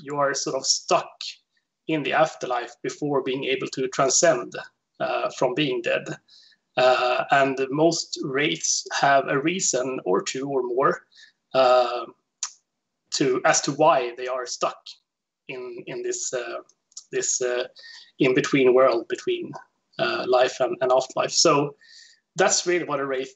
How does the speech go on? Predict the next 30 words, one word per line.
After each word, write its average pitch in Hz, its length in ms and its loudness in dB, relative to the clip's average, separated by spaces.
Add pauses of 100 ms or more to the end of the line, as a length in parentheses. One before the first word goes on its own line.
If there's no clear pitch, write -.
(120)
is. - 400 -4 (280)
Uh, 139 400 6
it's - 260 -10
kind 175 340 -2
of 135 120 -8
a 139 40 -8
spirit - 560 -8
entity, - 480 -12 (360)
uh, 123 500 0
and 143 160 4
it - 140 -4 (240)
also 160 340 2
comes 139 400 0
with 127 260 -4 (460)
specific 151 580 -6
wraith 135 400 -4 (120)
powers - 600 0 (460)
that 131 240 0
we 127 160 0
will 120 200 -2 (100)
reveal 123 380 -2
a 120 40 -6
bit 127 180 0
more 123 360 2 (360)
later 135 320 2
on. 120 220 4
But, 127 180 -2 (220)
you 127 100 -6
know, 120 140 -10 (140)
your, 143 420 2